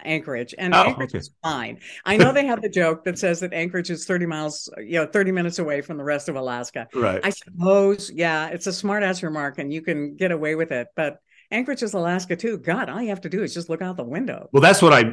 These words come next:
Speaker 2: that was the sense. And it seemed like, it reminded me of a Wild West town in that, like, everybody there is like, "Okay, we're,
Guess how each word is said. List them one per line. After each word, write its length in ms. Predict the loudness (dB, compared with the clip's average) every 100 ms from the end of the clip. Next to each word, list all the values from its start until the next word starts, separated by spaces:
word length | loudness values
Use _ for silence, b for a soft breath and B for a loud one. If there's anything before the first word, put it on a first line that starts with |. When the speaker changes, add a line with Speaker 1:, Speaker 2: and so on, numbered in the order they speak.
| 4
Speaker 2:
that 120 | 4
was 200 | 4 2
the 100 | -2
sense. 400 | 4 6 6 2 -2 0
And 180 | 0 B B
it 100 | -2
seemed 300 | 0 0 2
like, 240 | 4 4 2
it 100 | 0
reminded 380 | 4 4 2 4
me 60 |
of 80 | 4
a 60 | 4
Wild 420 | 2 2 2 0
West 320 | -2 -4 -6
town 440 | -6 -4 -2 -4 -8 _ _ _ -4
in 160 | 2
that, 200 | 2 4
like, 340 | 4 4 0 _ _
everybody 420 | 2 4 4 6
there 340 | 6 6 6 4
is 120 | 0
like, 100 | -2
"Okay, 260 | -2 2 2
we're, 340 | 2 0 -6